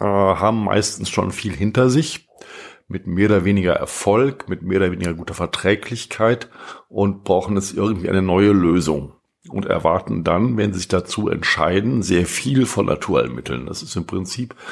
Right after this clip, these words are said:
sehr ehrenvoll, aber es stellt auch eine große Aufgabe. Und da muss man manchmal sagen, na ja,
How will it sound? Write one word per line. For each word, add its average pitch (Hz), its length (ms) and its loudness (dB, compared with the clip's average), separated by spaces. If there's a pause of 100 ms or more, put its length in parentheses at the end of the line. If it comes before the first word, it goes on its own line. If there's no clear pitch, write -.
(280)
sehr 92 220 0
ehrenvoll, 127 680 2
aber 101 560 2
es 110 140 -6
stellt 107 280 -2
auch 90 120 -6
eine 110 180 -2
große 117 360 0
Aufgabe. 78 640 0 (540)
Und 98 180 -6
da 98 80 -2
muss 110 160 -4
man 107 120 0
manchmal 113 300 2
sagen, 104 380 4
na 104 140 0
ja, 123 260 2